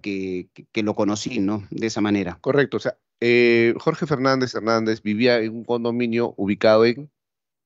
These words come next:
Speaker 1: En el condominio ubicado en Canta Callao, ubicado a unos cien metros de, de Fawcett,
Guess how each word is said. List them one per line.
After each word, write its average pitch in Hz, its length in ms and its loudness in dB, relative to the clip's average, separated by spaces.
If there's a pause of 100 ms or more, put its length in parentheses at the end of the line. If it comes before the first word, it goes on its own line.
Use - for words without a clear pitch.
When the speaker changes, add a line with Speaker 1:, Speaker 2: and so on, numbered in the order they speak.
(120)
Speaker 1:
En 113 160 6
el 110 80 2
condominio 127 500 0
ubicado 131 400 -4
en 120 140 -4
Canta 127 320 -6
Callao, 131 460 -2
ubicado 117 920 0
a 95 320 -2
unos 117 320 0
cien 127 300 4
metros 120 340 4
de, 98 440 0
de 92 540 0
Fawcett, 143 560 2